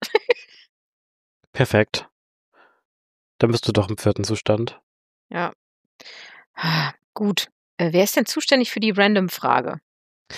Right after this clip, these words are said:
Speaker 2: Das bin heute tatsächlich ich.
Speaker 1: Yay!
Speaker 2: Wenn jetzt mal eine Random-Frage gewesen wäre, wie ist eure Lichterkettensituation, hätte das sogar
Speaker 1: <laughs>
Speaker 2: perfekt gepasst.
Speaker 1: Ah,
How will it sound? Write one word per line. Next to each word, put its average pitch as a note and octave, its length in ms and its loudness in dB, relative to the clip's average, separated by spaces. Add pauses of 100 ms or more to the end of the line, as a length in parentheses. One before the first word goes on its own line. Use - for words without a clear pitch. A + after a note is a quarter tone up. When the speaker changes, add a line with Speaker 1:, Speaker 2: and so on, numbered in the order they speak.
(180)
Speaker 2:
Das - 360 2
bin D3+ 280 2
heute C#3 360 4
tatsächlich - 760 0 (160)
ich. - 360 0 (200)
Speaker 1:
Yay! D#4 560 6 (680)
Speaker 2:
Wenn C3 100 2
jetzt D3 180 4
mal C#3 60 8
eine B2+ 100 4
Random-Frage C#3 560 4
gewesen B2+ 480 2
wäre, G#2+ 320 0
wie B2+ 100 0
ist - 120 2
eure A#2 200 4
Lichterkettensituation, A#2 1120 0
hätte - 240 0
das - 120 0
sogar A#2 220 0
Speaker 1:
<laughs> - 0 -
Speaker 2:
perfekt - 520 -2
gepasst. E3+ 420 4
Speaker 1:
Ah, G3 120 2